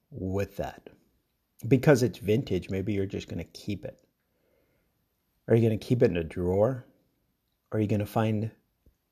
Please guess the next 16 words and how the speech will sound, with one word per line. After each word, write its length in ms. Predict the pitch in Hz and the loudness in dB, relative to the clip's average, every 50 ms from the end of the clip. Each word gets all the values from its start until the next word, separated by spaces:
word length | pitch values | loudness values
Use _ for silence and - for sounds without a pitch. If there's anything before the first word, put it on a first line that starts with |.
| _ _ _ _ _ - | _ _ _ _ _ 2
a 40 | |
little 320 | 110 113 117 110 104 101 95 | 4 6 6 6 4 4 2
more 520 | 98 98 98 95 101 98 92 95 95 - _ _ _ - - _ _ - | 0 0 0 2 2 2 0 -2 -4 -8 _ _ _ -20 -20 _ _ -2
fancy 400 | 107 101 98 95 - - 104 85 | 0 0 0 0 -2 -4 -2 -2
way 340 | 82 80 76 73 71 - - _ _ _ _ _ _ _ _ _ _ _ _ _ _ - | -2 -2 -2 -2 -4 -8 -12 _ _ _ _ _ _ _ _ _ _ _ _ _ _ -4
to 100 | - 110 | -2 -2
store 420 | - - - - 95 82 76 - | -2 -2 -2 0 2 2 2 0
it? 180 | - - - _ _ _ _ _ _ _ _ _ _ _ _ _ _ _ _ _ _ _ _ _ _ _ _ _ _ _ - | -4 -8 -16 _ _ _ _ _ _ _ _ _ _ _ _ _ _ _ _ _ _ _ _ _ _ _ _ _ _ _ 0
In 180 | 110 107 104 | 2 2 2
my 180 | 104 107 120 139 | 2 4 2 2
case, 360 | 139 - 147 143 143 147 147 | 2 2 2 2 2 2 0
for 160 | - - 143 | -4 -6 -6
fun, 420 | - - - 135 135 143 160 147 - _ _ _ _ _ _ _ _ _ _ _ _ _ _ _ _ _ _ _ _ _ _ | -4 0 2 4 4 4 2 -4 -8 _ _ _ _ _ _ _ _ _ _ _ _ _ _ _ _ _ _ _ _ _ _
maybe 240 | - 123 143 170 165 | 2 4 6 6 6
I'm 140 | 165 - 95 | 6 4 2
imagining 680 | 90 123 123 127 123 - 131 117 117 113 117 120 - | 2 4 4 4 4 4 2 2 2 2 0 0 -4